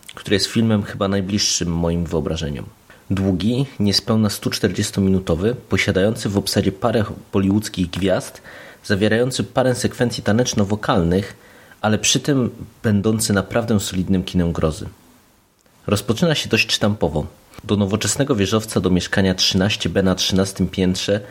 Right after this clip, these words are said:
wprowadza się małżeństwo wraz z dużą rodziną. W domu zaczynają dziać się oczywiście dziwne rzeczy, a ich kulminacją jest moment, w którym w telewizji codziennie o trzynastej pojawia się nowa telenowela. O tyle zaskakująca,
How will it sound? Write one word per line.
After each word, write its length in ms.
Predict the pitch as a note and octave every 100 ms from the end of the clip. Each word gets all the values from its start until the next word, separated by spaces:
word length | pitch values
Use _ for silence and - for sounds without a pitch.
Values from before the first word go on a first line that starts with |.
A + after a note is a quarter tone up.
| -
wprowadza 500 | - - G2+ F#2+ G2+
się 160 | F#2+ G2
małżeństwo 560 | F2+ F2+ - F#2+ - F#2
wraz 240 | F#2 E2
z 80 | E2
dużą 320 | F2 F#2+ E2
rodziną. 420 | E2 D#2+ D2+ D2 - - - - - - - - -
W 40 |
domu 200 | F#2+ G#2
zaczynają 460 | G#2 G#2+ A2 A#2+ A2+
dziać 200 | A#2+ A#2
się 180 | A#2+ F#2
oczywiście 480 | G2 A2+ G#2+ -
dziwne 300 | E2 F#2+ F#2
rzeczy, 440 | F2+ C3+ - F2 A2 - - -
a 100 | -
ich 100 | G2+
kulminacją 680 | - G#2+ G#2 A2+ B2+ - G2
jest 180 | G2 -
moment, 300 | G2+ G2 F#2
w 80 | -
którym 240 | - F#2
w 80 | -
telewizji 460 | F2+ F2 G2 F#2+
codziennie 600 | F#2 - D#2+ A2 A2+ G#2
o 40 | F2+
trzynastej 540 | - F#2+ F#2 G2 F#2+
pojawia 300 | - F2+ F2
się 220 | F2 F#2
nowa 260 | F2 F2+ F2+
telenowela. 600 | - E2+ E2+ E2 D#2 D2+ - _ _ _ - -
O 80 |
tyle 240 | F#2+ A2+ G2
zaskakująca, 840 | F#2+ - - - A#2+ A#2+ F2+ G#2+